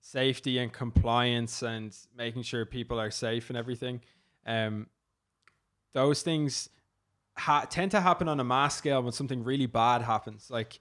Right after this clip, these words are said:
somebody die-, um, when somebody, like, uh,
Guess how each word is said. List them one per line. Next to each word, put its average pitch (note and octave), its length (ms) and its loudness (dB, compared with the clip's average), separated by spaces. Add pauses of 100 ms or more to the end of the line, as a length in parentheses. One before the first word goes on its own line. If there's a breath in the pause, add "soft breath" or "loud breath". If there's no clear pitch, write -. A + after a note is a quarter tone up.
(260 soft breath)
somebody C3 420 -2
die-, A#2+ 320 2 (3000 loud breath)
um, B2+ 400 2 (600)
when C#3 420 0
somebody, C#3 540 2
like, A#2+ 320 2 (580)
uh, A2 540 -4